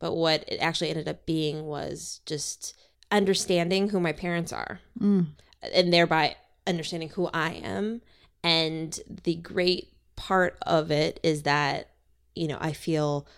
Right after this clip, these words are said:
Speaker 1: more free from my past, and I feel at peace.
Speaker 2: Wow.
Speaker 1: It's a wonderful byproduct of something that was kind of, not kind of,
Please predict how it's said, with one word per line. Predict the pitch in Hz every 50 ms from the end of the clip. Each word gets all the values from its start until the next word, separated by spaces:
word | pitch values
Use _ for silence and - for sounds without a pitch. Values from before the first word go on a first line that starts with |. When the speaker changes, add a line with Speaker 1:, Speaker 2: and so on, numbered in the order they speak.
| _ _ -
Speaker 1:
more | 175 170 165
free | - - - - 165 156 165 175
from | - - 190 196
my | 202 202 202
past, | 202 - 233 208 214 214 220 220 - - - - - _ _ - - - - _ _ _ -
and | 160 170 170 165 165 170 165
I | - 165
feel | 165 - 170 160 156 151 151 151 151 151 151 - _ _ _ _ _ _ - -
at | 185 170 -
peace. | - - - - - - - - - - - - - _ _ _ _ _ _ _ _ _ _ _ - -
Speaker 2:
Wow. | 180 170 170 160 160 156 156 151 151 - _ _ -
Speaker 1:
It's | 196 185 -
a | 190 170
wonderful | 165 170 165 165 - 160 156
byproduct | 139 - 135 123 143 - - 113 107 123 143 - -
of | -
something | - 147 147 143 139
that | 135 120
was | 110 143 - - - - _ _
kind | - - - 151 147 147
of, | 143 139 - _ _ _ _ _ _ _ -
not | 202 202 190 185
kind | - 190 165 147 147
of, | 135 -